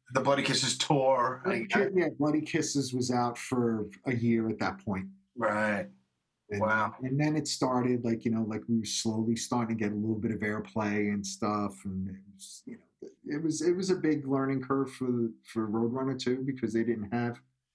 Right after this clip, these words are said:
Speaker 2: they never really had a band that was starting to, you know, make, make headway in those, like, you know, like,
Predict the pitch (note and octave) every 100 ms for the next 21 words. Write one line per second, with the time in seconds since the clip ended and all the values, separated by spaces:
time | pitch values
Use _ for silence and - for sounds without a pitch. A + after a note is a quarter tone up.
0 | _ _ _ - B2 B2+ A#2 A#2+ B2+ B2+
1 | B2 B2 B2 B2 B2 - A2 G#2 A#2 A#2+
2 | B2 B2+ - _ _ _ _ A#2+ A2 G#2+
3 | - B2 A#2 A#2+ A#2 A#2+ A2 G#2 - B2+
4 | A2+ A2 G#2+ - B2 A#2+ - - - _
5 | _ _ _ _ - A#2+ A2+ C#3+ D#3 B2+
6 | A#2 A2+ A2 A#2 A2+ A#2 A#2 A2 - -
7 | - _ - F#2+ G2+ F#2+ F2